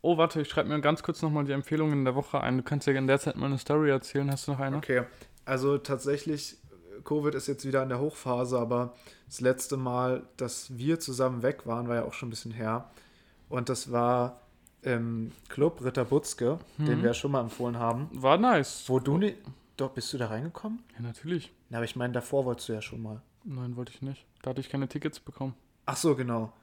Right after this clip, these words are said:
Speaker 2: Und ich <laughs> bin ja nicht
Speaker 1: Also, ja.
Speaker 2: reingekommen,
Speaker 1: Hm.
Speaker 2: wegen dieser Glass-Story. Und dann sind wir aber reingekommen und ich muss sagen, ich fand's sehr angenehm.
Speaker 1: Ja,
Speaker 2: Es
Speaker 1: es
Speaker 2: war
Speaker 1: war
Speaker 2: wirklich
Speaker 1: echt cool.
Speaker 2: so eine familiäre,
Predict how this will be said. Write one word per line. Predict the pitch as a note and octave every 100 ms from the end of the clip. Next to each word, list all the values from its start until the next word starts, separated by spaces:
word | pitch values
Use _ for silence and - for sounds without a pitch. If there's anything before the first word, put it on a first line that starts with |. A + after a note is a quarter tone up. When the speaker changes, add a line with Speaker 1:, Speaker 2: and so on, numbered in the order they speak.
| _ -
Speaker 2:
Und | C3 D3+
ich | D#3 - -
<laughs> | -
bin | D3+
ja | C#3
nicht | C3 -
Speaker 1:
Also, | C#3+ D3+
ja. | C3+
Speaker 2:
reingekommen, | E3+ F3 - -
Speaker 1:
Hm. | C3 B2+
Speaker 2:
wegen | C3 B2+
dieser | A#2+ A#2+
Glass-Story. | A#2+ A2 - - D3 F3+ G3+ - _ _ _ _ _ _ _
Und | B2+ C3 B2+
dann | D3 F3
sind | G3
wir | F3
aber | C#3 B2
reingekommen | A#2 F3 G3+ - C3 C3+
und |
ich | B2 C#3
muss | B2+
sagen, | C3 C#3 -
ich | -
fand's | - A#2+ -
sehr | A#2 B2+ A2+
angenehm. | A#2 A#2 A2 A2 A2 -
Speaker 1:
Ja, | A#2+
Speaker 2:
Es |
Speaker 1:
es | C3
Speaker 2:
war | C3
Speaker 1:
war | B2+
Speaker 2:
wirklich | C3
Speaker 1:
echt | -
cool. | C#3+
Speaker 2:
so | C3
eine | C3 - - _
familiäre, | - - C#3+ C3+ B2+ D3+ E3 D#3 D#3 -